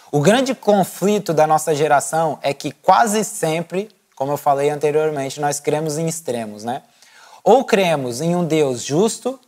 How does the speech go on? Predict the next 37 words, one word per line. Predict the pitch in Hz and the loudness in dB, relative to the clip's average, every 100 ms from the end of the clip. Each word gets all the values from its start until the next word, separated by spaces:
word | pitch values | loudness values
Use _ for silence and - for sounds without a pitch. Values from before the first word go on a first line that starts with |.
| _ _ _ _ _ | _ _ _ _ _
que | - 156 151 - - | -4 -2 -2 -6 -8
está | - - 160 | -6 2 4
estressado, | 156 - - 151 - - 143 156 180 175 196 | 4 -2 -2 0 -2 2 4 6 4 0 -6
que | - | -4
está | 147 - 151 147 | -6 0 2 2
bravo, | 123 117 131 143 156 151 202 - _ _ _ _ _ - | 2 2 4 4 2 0 -6 -8 _ _ _ _ _ -4
ah, | 135 135 131 131 127 127 123 | 0 2 2 0 0 -4 -4
querendo | 151 143 156 151 | 0 0 0 -2
destruir | 139 139 - 143 143 | -4 -4 -2 0 -2
tudo, | - 135 131 156 196 - _ - | -2 -4 -2 -2 -6 -12 _ 0
ou | 165 185 | 4 6
nós | 208 196 - | 6 4 0
cremos | 185 190 214 185 143 | 2 2 4 0 0
em | 165 | -2
um | 165 160 | 0 0
Deus | 151 190 190 156 | 2 2 2 -2
que | - 160 156 | -6 -4 -4
entende | 156 151 - 170 185 185 151 | -4 -6 -2 0 2 0 -2
todo | - 185 214 214 | 0 2 4 2
mundo | 190 147 160 190 208 220 _ - - | 0 0 -2 -2 -2 -6 _ -20 -4
e | 156 | -2
deixa | 135 151 185 - 202 | 2 2 2 2 0
cada | - 185 214 214 | 2 2 4 4
um | 185 202 180 | 4 2 2
viver, | 180 135 120 160 180 180 | 0 -2 -2 0 0 -2
é, | 160 156 156 147 | -2 0 0 -2
de | 139 160 | 2 2
acordo | 151 165 165 160 | 4 2 2 0
com | 160 | -2
o | 143 | -2
seu | - 180 | 0 0
conceito | 180 175 151 160 180 196 151 | 2 0 -2 0 0 2 0
ou | 139 | 0
com | 151 147 | 2 2
a | |
sua | 143 156 156 | 2 0 0
liberdade. | 156 147 147 131 110 98 - | 0 -2 0 2 0 -2 -12